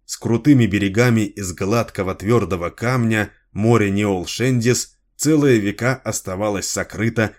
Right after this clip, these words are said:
от глаз людей. Какие тайны,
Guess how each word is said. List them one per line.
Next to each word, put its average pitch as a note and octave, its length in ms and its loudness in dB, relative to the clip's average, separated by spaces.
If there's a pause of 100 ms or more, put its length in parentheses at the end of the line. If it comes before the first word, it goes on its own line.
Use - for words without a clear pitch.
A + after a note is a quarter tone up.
(120)
от G#2 200 -6
глаз F2 340 -4
людей. F#2+ 500 -2 (540)
Какие G#2 420 0
тайны, F2+ 680 -4